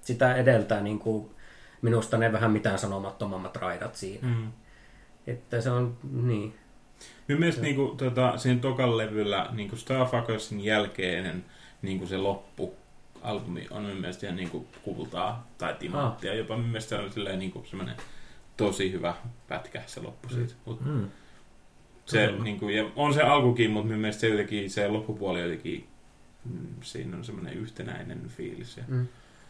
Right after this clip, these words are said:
Speaker 3: Starfuckersin jälkeen toi Where is Everybody on ehkä heikko myös. Mä en oikein muista, oliko se
Speaker 1: Oh.
Speaker 3: semmoista äänimaisemaa.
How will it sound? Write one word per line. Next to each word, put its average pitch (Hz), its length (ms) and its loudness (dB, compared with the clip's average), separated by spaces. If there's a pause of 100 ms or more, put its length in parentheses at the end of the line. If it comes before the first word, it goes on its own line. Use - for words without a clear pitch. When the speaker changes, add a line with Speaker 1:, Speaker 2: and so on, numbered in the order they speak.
(180)
Speaker 3:
Starfuckersin 120 800 0
jälkeen 110 560 -2
toi 107 320 -2
Where 123 220 2
is - 180 -4
Everybody 120 400 -2
on 90 120 -10
ehkä - 220 -14
heikko 92 540 -10
myös. 98 400 -4
Mä 113 60 -2
en 110 60 -2
oikein 113 200 -2
muista, 107 220 -2
oliko 92 120 -6
se 98 80 -4
Speaker 1:
Oh. - 60 -2
Speaker 3:
semmoista 95 260 -6
äänimaisemaa. 90 520 -10